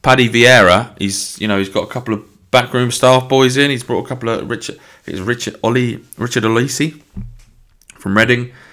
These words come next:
Supposed to be an absolute fucking stormtrooper, absolute brilliant footballer. I've seen some highlights. He looks very good. Um, also, I think, I think it's pronounced Mark Gui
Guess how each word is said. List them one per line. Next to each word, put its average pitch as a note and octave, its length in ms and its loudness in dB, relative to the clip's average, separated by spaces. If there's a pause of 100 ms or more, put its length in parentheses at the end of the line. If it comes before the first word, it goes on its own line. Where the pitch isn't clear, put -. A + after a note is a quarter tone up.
(120)
Supposed - 240 0
to - 60 -10
be G2 80 4
an G2+ 60 4
absolute F#2 520 -2
fucking F#2 340 -8
stormtrooper, F2+ 920 -2
absolute F2 520 -6 (320)
brilliant G2 480 0
footballer. E2+ 520 -4 (440)
I've F#2 100 -6
seen G2 180 -2
some F2+ 120 -10
highlights. F#2 420 2
He F2+ 120 -6
looks F2+ 260 -6
very E2+ 200 -2
good. F2 280 -4 (760)
Um, F#2 680 0 (140)
also, F#2+ 680 2 (380)
I - 40 -16
think, G2 160 -10
I G2+ 40 -14
think - 320 -12
it's A2 80 -14
pronounced G#2+ 260 -4
Mark G2+ 300 -2
Gui B2+ 440 -2